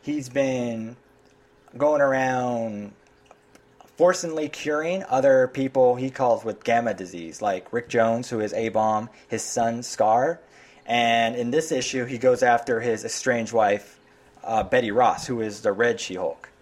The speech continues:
So it starts with a couple of issues where he's digging up a body 'cause he's looking for Sam-, uh, Richard Sampson, who is another old, um, gamma radiated person who died a couple years ago.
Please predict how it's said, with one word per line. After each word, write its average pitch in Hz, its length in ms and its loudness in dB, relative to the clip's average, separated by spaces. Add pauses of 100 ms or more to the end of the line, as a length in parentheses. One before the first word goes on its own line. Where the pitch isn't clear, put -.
(1900)
So 156 340 6
it 156 180 2
starts 202 260 2
with 185 100 4
a 170 40 6
couple 170 240 6
of 139 60 6
issues 143 320 -2
where 139 100 0
he's 120 140 -2
digging 135 260 0
up 131 140 0
a 131 60 2
body 113 440 4
'cause 123 180 -6
he's 113 160 -6
looking 127 240 -2
for 110 160 -2
Sam-, 123 440 0
uh, 113 240 0
Richard 120 240 -14
Sampson, 131 520 -2 (680)
who 131 340 0
is 120 200 0
another 117 340 2
old, 117 280 2
um, 101 320 0
gamma 113 600 0
radiated 120 420 0
person 131 320 -4
who 120 80 -8
died 120 480 4 (840)
a 120 60 -4
couple 139 220 -4
years 131 240 -4
ago. 147 320 0